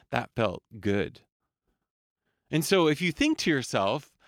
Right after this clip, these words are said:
"I want control," what I'm telling you is that's a rational want and desire, but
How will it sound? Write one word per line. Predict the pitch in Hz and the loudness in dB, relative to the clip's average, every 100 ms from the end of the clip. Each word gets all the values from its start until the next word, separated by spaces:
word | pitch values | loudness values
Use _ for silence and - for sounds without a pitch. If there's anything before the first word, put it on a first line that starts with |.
| - - _ - | -20 -20 _ -2
"I | |
want | 143 185 214 | 2 2 0
control," | 135 110 185 180 104 127 87 _ - | -4 -2 2 2 2 0 -4 _ -4
what | 147 | 0
I'm | 160 | 0
telling | 156 190 226 165 | -2 -2 0 0
you | 127 | 2
is | 113 117 110 - _ _ _ _ | 0 -2 -6 -18 _ _ _ _
that's | 165 180 | 0 2
a | 170 | 2
rational | 156 190 185 180 135 98 95 113 _ _ - | 2 2 -2 -2 0 0 -4 -10 _ _ -4
want | 127 147 143 | 0 0 -2
and | - 110 | -6 -4
desire, | 110 98 160 196 113 92 120 - _ _ _ _ _ - | -4 0 2 2 0 -2 -10 -16 _ _ _ _ _ -14
but | 117 214 202 110 - | 2 4 4 2 -4